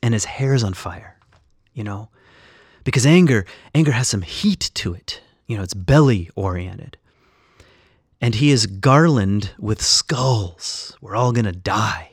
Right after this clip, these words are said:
you know. Life is short and fragile, and we're mortal.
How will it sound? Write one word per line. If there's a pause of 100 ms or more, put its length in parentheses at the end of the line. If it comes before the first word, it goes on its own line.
(300)
you
know. (680)
Life
is
short
and
fragile, (1300)
and
we're
mortal.